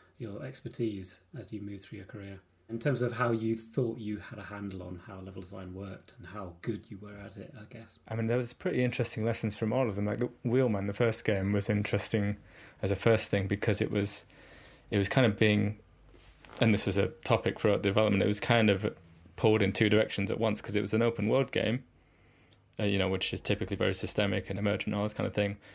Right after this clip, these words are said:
Speaker 2: But we were consciously going for the scripted cinematic thing.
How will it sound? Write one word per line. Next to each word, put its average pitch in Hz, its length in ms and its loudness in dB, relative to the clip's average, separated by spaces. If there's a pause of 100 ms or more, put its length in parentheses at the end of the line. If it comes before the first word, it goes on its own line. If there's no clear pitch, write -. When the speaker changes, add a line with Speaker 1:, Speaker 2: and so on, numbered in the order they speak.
(140)
Speaker 2:
But 110 100 2
we 113 140 4
were 107 80 2
consciously 107 580 -2
going 104 280 2
for 101 220 0
the 95 100 -2
scripted - 520 -4
cinematic - 840 -4
thing. - 360 -2